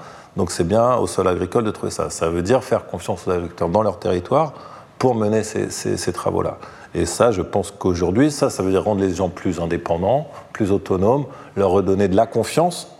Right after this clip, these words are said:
et qu'on n'en est pas tous là. C'est-à-dire que tout le monde s'exprime sur l'agriculture, hein. Je pense qu'il y a beaucoup de gens ici qui ont une vision de l'agriculture, de l'alimentation, de la biomasse, mais la réalité, c'est qu'à un moment donné, il faut faire confiance à ceux qui font le travail. Et si on a du mal à avoir des agriculteurs,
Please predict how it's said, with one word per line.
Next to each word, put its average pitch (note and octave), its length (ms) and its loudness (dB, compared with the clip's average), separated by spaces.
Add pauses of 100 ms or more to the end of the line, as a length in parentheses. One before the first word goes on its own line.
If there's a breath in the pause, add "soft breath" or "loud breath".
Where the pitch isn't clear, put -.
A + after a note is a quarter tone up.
(460 loud breath)
et F#2 100 0
qu'on A#2 160 -2
n'en G#2+ 160 2
est G2 80 0
pas B2+ 160 4
tous - 240 -2
là. G2+ 160 2
C'est-à-dire E2 220 -8
que - 40 -14
tout A2 60 0
le C3 60 4
monde C3+ 120 4
s'exprime G2+ 360 -2
sur - 100 0
l'agriculture, E2+ 640 0
hein. B2 140 -2
Je - 60 -18
pense - 180 -8
qu'il - 120 -2
y E2+ 40 -2
a - 20 0
beaucoup G#2 220 0
de - 40 -8
gens G#2+ 120 2
ici G#2 240 0
qui - 80 0
ont F#2+ 40 2
une F2+ 80 0
vision F2 220 0
de E2+ 80 0
l'agriculture, F2 640 0 (360 loud breath)
de G2+ 80 6
l'alimentation, F#2+ 880 2
de A2 60 2
la F2 100 4
biomasse, F#2 560 2 (380 loud breath)
mais G#2+ 100 2
la G2 100 6
réalité, F#2+ 440 2
c'est B2+ 140 -2
qu'à G2+ 100 0
un F2+ 40 2
moment F#2 120 0
donné, A2 100 2
il A#2+ 60 -2
faut G2 120 -4
faire - 160 -2
confiance A#2 380 -2
à F#2+ 40 0
ceux A2 140 0
qui - 100 -4
font G#2+ 100 -2
le F#2 40 0
travail. F#2 360 0 (480 loud breath)
Et F2+ 80 0
si - 140 0
on A#2+ 100 6
a G#2+ 80 6
du F#2+ 100 0
mal G#2+ 220 6
à - 20 6
avoir F#2 160 2
des F2 140 -2
agriculteurs, F#2+ 640 0